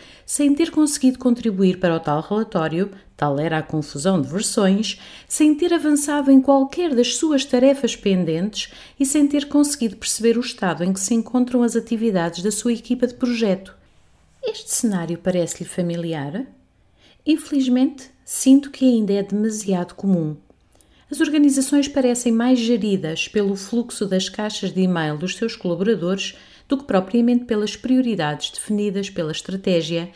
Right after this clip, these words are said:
e pelos planos de trabalho definidos. As plataformas sociais corporativas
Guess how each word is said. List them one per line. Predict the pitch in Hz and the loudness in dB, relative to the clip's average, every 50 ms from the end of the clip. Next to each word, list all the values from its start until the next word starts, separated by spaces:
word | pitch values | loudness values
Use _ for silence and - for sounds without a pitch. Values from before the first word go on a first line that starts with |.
| - - _ - | -20 -18 _ -8
e | - | -4
pelos | 190 233 240 240 247 247 - | 0 0 2 0 0 -4 -6
planos | - - 185 165 160 165 156 165 | -4 -2 -2 -2 -2 -4 -6 -6
de | 185 196 | -6 -6
trabalho | 196 - 190 170 147 156 147 147 143 143 143 143 151 | -4 -2 -2 -2 -2 -2 -4 -4 -4 -6 -8 -10 -12
definidos. | 151 151 - - - - 175 160 143 131 - - - - - _ _ _ _ _ _ _ _ _ _ - | -12 -14 -14 -14 -10 -8 -8 -6 -6 -8 -10 -12 -18 -20 -20 _ _ _ _ _ _ _ _ _ _ -8
As | - 339 - | -6 -6 -2
plataformas | - 339 339 302 277 - 170 151 170 196 196 - | -2 -4 -2 -2 -4 -2 -2 -2 -2 -2 -4 -4
sociais | - 240 - - 269 262 262 262 254 | -4 -4 -2 2 2 4 4 2 0
corporativas | 262 - 202 - 226 233 240 247 - 269 262 262 269 269 262 - - | -2 -4 -6 -2 0 0 0 2 2 0 2 2 2 0 -2 -4 -10